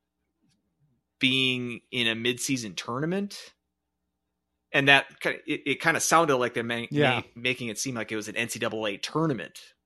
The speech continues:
Speaker 1: win,
Speaker 2: Mm-hmm.
Speaker 1: like they won a national title, but it was, like, a midseason tournament. I texted you the picture. I was
Speaker 2: <laughs> Yeah.
Speaker 1: unaware that they, they have a, uh,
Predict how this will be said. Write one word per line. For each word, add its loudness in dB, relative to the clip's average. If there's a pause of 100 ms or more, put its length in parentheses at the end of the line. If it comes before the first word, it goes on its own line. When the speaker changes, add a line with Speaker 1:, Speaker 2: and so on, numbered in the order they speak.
Speaker 1:
win, -10
Speaker 2:
Mm-hmm. -6
Speaker 1:
like -10
they -8
won -2
a -4
national 0
title, -4
but -10
it -8
was, -12
like, -16
a -14
midseason -8
tournament. -18 (880)
I 8 (480)
texted 4
you 0
the -4
picture. -4 (720)
I 8
was 6
Speaker 2:
<laughs> -
Yeah. 6
Speaker 1:
unaware -2
that -6
they, 4 (720)
they 2
have 8
a, 4
uh, -2